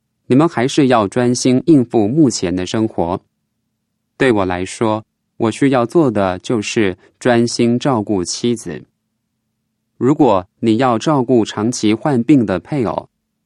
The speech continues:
相信庄斯的建议会对你有帮助。问问自己，我和配偶现在最需要怎样做？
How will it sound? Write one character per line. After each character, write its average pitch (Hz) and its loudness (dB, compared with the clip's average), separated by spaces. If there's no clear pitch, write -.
相 127 0
信 113 0
庄 135 0
斯 135 -4
的 113 -2
建 117 0
议 98 0
会 107 -2
对 143 0
你 95 0
有 85 -6
帮 101 -2
助。 90 -4
问 147 2
问 123 2
自 151 -2
己， 92 -2
我 120 -2
和 123 2
配 170 0
偶 90 0
现 120 -2
在 104 0
最 95 -4
需 127 -4
要 110 -2
怎 87 -10
样 98 -6
做？ 87 -4